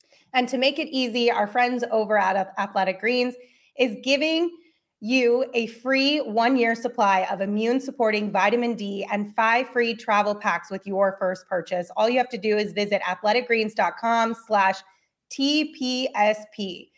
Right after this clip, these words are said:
That's abbreviation for the Phoenix Sports Podcast. So one more time, athletic greens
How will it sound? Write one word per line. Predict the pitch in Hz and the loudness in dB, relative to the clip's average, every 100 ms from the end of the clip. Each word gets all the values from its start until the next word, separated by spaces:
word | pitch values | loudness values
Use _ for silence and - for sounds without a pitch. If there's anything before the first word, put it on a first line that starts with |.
| _ _ - | _ _ -6
That's | 185 202 202 - | 0 2 0 -4
abbreviation | 180 214 214 214 208 208 208 208 | -4 -2 0 2 2 2 0 0
for | 202 185 | 0 0
the | 170 | 0
Phoenix | 170 247 262 254 247 - - _ _ _ | -4 0 2 0 -2 -14 -20 _ _ _
Sports | - 214 214 202 - - - | -4 2 2 0 -8 -18 -2
Podcast. | 190 180 180 160 - | 0 0 0 -6 -4
So | 196 | -2
one | 214 | 0
more | 233 233 | 2 0
time, | 233 208 202 208 | 2 2 2 0
athletic | 202 226 240 240 | -4 0 0 2
greens | 233 220 220 220 | 0 0 -2 -6